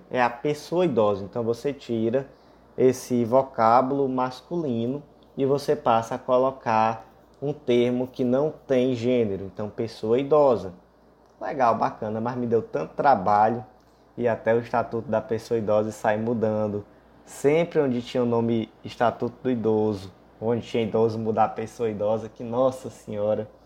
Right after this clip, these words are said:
Mas enfim, vamos em frente que ninguém <laughs> tem nada com isso, né? Vocês querem saber é do julgado.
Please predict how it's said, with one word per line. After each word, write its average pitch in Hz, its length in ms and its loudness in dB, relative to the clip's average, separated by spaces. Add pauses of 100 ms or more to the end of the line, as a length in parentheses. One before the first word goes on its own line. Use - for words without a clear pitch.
(640)
Mas 175 260 4
enfim, 123 320 -8
vamos 123 240 -4
em 135 40 -8
frente 135 440 -4
que 139 140 -6
ninguém 135 340 2
<laughs> - 20 -4
tem 147 200 2
nada 139 320 4
com - 200 -10
isso, 104 300 -12
né? 110 220 -2 (100)
Vocês 117 340 -4
querem 120 260 4
saber 110 320 4
é 117 80 6
do 135 140 4
julgado. 113 480 2